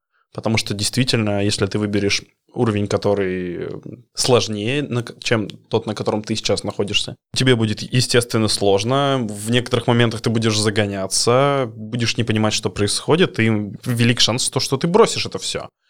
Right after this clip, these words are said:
Если ты уровень выберешь ниже, на котором ты сейчас находишься, соответственно, ты подумаешь: «Да, все так легко, значит, у меня вообще все офигенно, и нафиг вообще этот язык нужен, я и так все знаю».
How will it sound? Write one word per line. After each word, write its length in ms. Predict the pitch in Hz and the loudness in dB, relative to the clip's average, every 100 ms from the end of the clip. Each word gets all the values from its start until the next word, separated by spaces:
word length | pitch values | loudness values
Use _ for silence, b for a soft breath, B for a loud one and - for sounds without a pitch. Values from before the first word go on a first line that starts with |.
| _ _ - | _ _ -8
Если 360 | 104 120 - 104 | 0 2 2 0
ты 120 | - | 0
уровень 460 | 110 113 110 113 110 | 2 4 4 4 4
выберешь 380 | 110 104 - | 4 2 0
ниже, 240 | 107 101 107 | 0 -2 -2
на 80 | 117 | -2
котором 340 | 127 123 127 | 0 0 0
ты 120 | 127 | 0
сейчас 420 | 120 120 123 117 | -2 0 0 0
находишься, 580 | 127 117 123 117 - - | -2 0 0 2 0 0
соответственно, 1040 | 110 101 - 104 104 - 120 117 113 110 107 | 2 0 0 0 -2 0 0 2 2 2 0
ты 480 | - 135 123 113 110 | 0 4 4 4 2
подумаешь: 600 | 92 - 123 120 117 - - | -2 -2 0 2 0 -2 0
«Да, 260 | - 175 | 2 4
все 200 | - - | 2 -2
так 160 | 120 156 | -2 0
легко, 380 | 160 - 311 254 | 0 0 2 4
значит, 240 | 123 - | 4 2
у 40 | |
меня 80 | 135 | 4
вообще 200 | 117 - | 4 4
все 160 | 123 - | 2 2
офигенно, 760 | 113 147 170 202 151 135 131 | 0 0 2 4 4 4 4
и 40 | 131 | 4
нафиг 240 | 131 - | 2 2
вообще 180 | 110 - | 0 0
этот 160 | 113 - | 0 -4
язык 320 | 92 90 - | -6 -6 -4
нужен, 200 | 101 104 | -4 0
я 100 | 110 | 2
и 40 | |
так 140 | 107 120 | 2 -2
все 140 | - | -6
знаю». 340 | 92 92 101 | -4 -2 -2